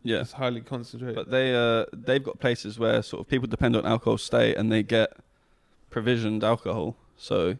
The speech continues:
Speaker 1: so-and-so needs, uh, two, two big bottles of cider a day.
Speaker 2: Yeah, yeah, yeah.
Speaker 1: You know, and, and you go and administer that, but you take that to him.
Speaker 2: Fucking hell.
Speaker 1: I know someone who works at these, uh, one of these facilities.
Speaker 2: Really?
Speaker 1: Yeah,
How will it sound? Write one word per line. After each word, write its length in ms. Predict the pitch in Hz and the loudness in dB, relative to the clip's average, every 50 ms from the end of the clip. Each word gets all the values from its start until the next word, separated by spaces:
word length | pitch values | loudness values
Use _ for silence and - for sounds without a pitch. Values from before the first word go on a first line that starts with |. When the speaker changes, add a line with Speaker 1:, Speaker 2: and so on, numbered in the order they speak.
| - _ _ _ _ _ _ _ _ | -8 _ _ _ _ _ _ _ _
Speaker 1:
so-and-so 560 | - - - 131 123 120 110 - 127 113 110 | -4 2 4 4 4 4 2 2 2 2 2
needs, 840 | 107 110 113 120 120 120 117 110 107 - - - - - - - - _ _ - | 2 2 2 2 4 4 2 0 -2 -6 -10 -12 -12 -12 -14 -16 -18 _ _ -2
uh, 220 | 87 104 104 80 - - | 0 0 0 0 -2 -2
two, 200 | - - 135 135 | 2 4 4 4
two 240 | - - - 131 127 | 4 2 2 2 4
big 180 | 113 120 110 107 | 4 2 2 2
bottles 220 | 117 98 82 101 | 2 2 2 0
of 60 | 104 - | 0 2
cider 300 | - 123 117 117 113 110 | 4 4 6 6 4 2
a 60 | 107 | 2
day. 320 | - 117 113 98 95 131 - - | 4 2 2 2 2 -2 -6 -8
Speaker 2:
Yeah, 240 | 139 127 123 117 - | -8 -6 -6 -6 -6
yeah, 220 | 113 117 117 113 | -8 -8 -8 -8
yeah. 260 | 113 113 117 117 113 - - _ _ _ _ _ - | -8 -8 -8 -10 -10 -12 -16 _ _ _ _ _ -6
Speaker 1:
You 80 | 95 | -4
know, 80 | 87 87 | -2 0
and, 180 | 87 107 113 - - | 0 0 -2 0 0
and 140 | 110 113 | 0 2
you 60 | 113 117 | 4 4
go 120 | 117 113 113 | 4 4 4
and 40 | - | 2
administer 480 | - 107 110 120 117 113 - - - 110 | 0 0 2 2 2 2 0 -2 -2 0
that, 240 | 113 117 113 - - _ _ | 2 2 2 0 -2 _ _
but 80 | - | -10
you 60 | 82 - | -10 -4
take 200 | - 127 92 80 | -2 -2 -2 0
that 180 | - 107 - - | -2 -4 -4 -4
to 80 | 113 | -4
him. 200 | 110 110 87 123 - - - _ _ _ | -4 -2 -4 -6 -8 -14 -20 _ _ _
Speaker 2:
Fucking 560 | _ - - 82 - - - _ - 95 95 107 | _ -20 -20 -20 -20 -20 -20 _ -20 -18 -16 -14
hell. 160 | 117 117 107 104 | -12 -10 -8 -4
Speaker 1:
I 40 | 107 | -2
know 120 | 113 120 123 | 0 0 0
someone 280 | - - 113 107 101 | 0 -2 -4 -4 -2
who 140 | 107 107 107 | -2 -2 0
works 360 | 107 113 117 - - - - - | 2 2 2 0 -2 -6 -10 -10
at 100 | - - | -8 -6
these, 220 | - 82 78 - | -6 -6 -6 -6
uh, 160 | 80 - - 120 - | -6 -6 -6 -8 -6
one 160 | - - - 85 | -6 -4 -2 -2
of 60 | 82 | -2
these 120 | 92 113 | -2 -4
facilities. 460 | - - - - 123 120 110 135 131 | -8 -8 -4 -2 0 0 -2 -2 -4
Speaker 2:
Really? 400 | 131 135 131 131 123 120 117 117 123 - _ _ _ - - - - _ _ _ - | -2 -2 -2 -2 -2 -4 -8 -10 -12 -18 _ _ _ -20 -20 -20 -20 _ _ _ -6
Speaker 1:
Yeah, 220 | - 110 - - | -4 -4 -4 -4